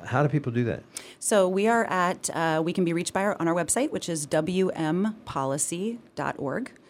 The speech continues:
Speaker 1: W M for Western Mass, policy, policies.
Speaker 2: Just policy singular.
Speaker 1: Okay.
Speaker 2: Dot
Speaker 1: Dot org.
Speaker 2: org. Um, and then if you'd like to donate, um, you can send us a check, uh, to P O Box nine three five, Northampton, Massachusetts,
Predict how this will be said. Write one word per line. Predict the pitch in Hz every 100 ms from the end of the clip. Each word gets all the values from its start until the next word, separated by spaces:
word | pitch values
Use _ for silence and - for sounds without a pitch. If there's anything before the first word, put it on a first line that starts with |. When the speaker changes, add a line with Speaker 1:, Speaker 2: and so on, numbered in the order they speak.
| - -
Speaker 1:
W | 101 107 117
M | 104 95 104
for | 113
Western | 92 92 - 120 131
Mass, | 87 101 - - - _ -
policy, | 98 98 101 - 123 123 110 - _
policies. | 120 107 98 127 135 139 127 151 -
Speaker 2:
Just | 202 202
policy | 202 180 185 185 151
singular. | - 139 - 87 165 - - -
Speaker 1:
Okay. | 87 - 80 90 - _
Speaker 2:
Dot | 170 160
Speaker 1:
Dot |
org. | 160 151
Speaker 2:
org. | 208 - - _ - - -
Um, | 156 156 143 143
and | 160
then | 147
if | 151
you'd | 160 147
like | 139
to | 147
donate, | 143 147 180 320 - -
um, | - 135 131 143 -
you | 151
can | 170 147 143
send | - 143 147
us | 143 - -
a | 139 135 -
check, | - 214 - - -
uh, | 156 151
to | - 175 160 151 143
P | - 180
O | 170
Box | 165 156 -
nine | 170 156 180
three | 175 190
five, | 190 165 190 277 - - - - _
Northampton, | 175 175 185 196 247 277 285
Massachusetts, | 208 190 196 220 - 233 -